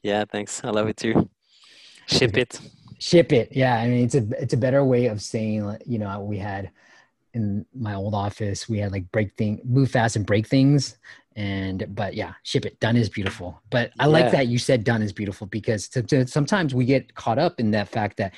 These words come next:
Speaker 2: we need to make it be-, beautiful before it's done. The essence of it is being
Speaker 1: Yeah.
Speaker 2: done is actually
Speaker 1: That's a, that's a
Speaker 2: done.
Speaker 1: beautiful thing. Yeah.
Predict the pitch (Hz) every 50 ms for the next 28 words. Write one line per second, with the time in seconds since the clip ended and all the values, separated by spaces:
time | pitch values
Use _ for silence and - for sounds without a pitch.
0 | - _ - 123 131 147 170 - 185 135 117 107 - 104 98 - 98 98 90 117
1 | 104 - - 110 107 104 95 - 110 95 110 101 - - 107 95 90 87 - -
2 | 113 107 98 92 92 - _ - - - - _ _ - - _ _ _ _ -
3 | 107 104 127 120 113 117 131 127 - 110 98 - 107 90 95 92 - - 101 95
4 | 90 90 - _ _ _ _ _ _ _ _ _ _ - 127 123 127 127 113 107
5 | 98 92 90 82 82 _ _ _ _ _ _ _ - 110 95 - 92 - 123 131
6 | 123 113 117 104 95 95 101 110 113 - - 101 98 95 82 95 - - - -
7 | - - 101 98 98 107 _ - 107 104